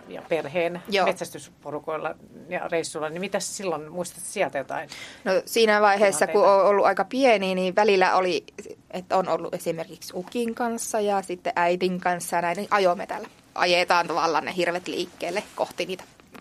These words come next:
Speaker 2: kohti
Speaker 1: juu.
Speaker 2: niitä passimiehiä. Ja sitten jänismetällä ja
Speaker 1: Niin.
Speaker 2: lintumetällä on kulkenut kanssa.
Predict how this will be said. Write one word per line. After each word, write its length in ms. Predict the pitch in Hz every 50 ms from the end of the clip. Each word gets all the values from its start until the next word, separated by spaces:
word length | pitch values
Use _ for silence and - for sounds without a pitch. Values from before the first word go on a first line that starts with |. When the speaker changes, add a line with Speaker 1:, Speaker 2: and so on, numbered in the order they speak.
| - 226 -
Speaker 2:
kohti 140 | - - 165
Speaker 1:
juu. 40 | -
Speaker 2:
niitä 200 | 165 156 190 190
passimiehiä. 720 | - - - - - 220 220 208 202 208 214 226 208 220 - - - - -
Ja 100 | 180 180
sitten 340 | 185 180 180 - 247 247 -
jänismetällä 880 | 214 208 196 196 202 208 208 - 208 196 202 - 196 202 208 196 196 190
ja 360 | 190 185 185 180 180 - - - - _ -
Speaker 1:
Niin. 140 | 170 180 185
Speaker 2:
lintumetällä 720 | 175 170 175 175 170 160 165 - 196 175 180 185 180 - -
on 140 | - 190 -
kulkenut 420 | - - - - - 214 - - -
kanssa. 340 | - - - - - -